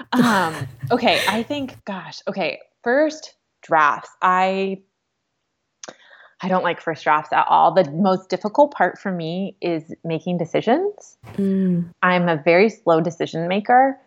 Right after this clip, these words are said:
Speaker 1: Um, I will, like,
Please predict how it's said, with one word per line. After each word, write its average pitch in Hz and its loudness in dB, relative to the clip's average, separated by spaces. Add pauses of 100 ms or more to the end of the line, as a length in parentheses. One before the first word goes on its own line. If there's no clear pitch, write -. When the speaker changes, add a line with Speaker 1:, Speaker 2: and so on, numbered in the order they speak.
(360)
Speaker 1:
Um, 160 0
I 165 2
will, 156 0 (380)
like, - -2